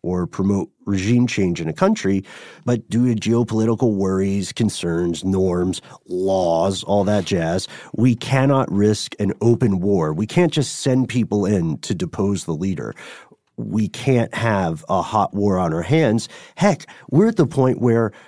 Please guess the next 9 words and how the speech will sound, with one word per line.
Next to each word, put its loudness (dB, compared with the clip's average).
you 4
know, 4
we 0
can't 2
even 4
get 0
intelligence 0
agency 0
employees 0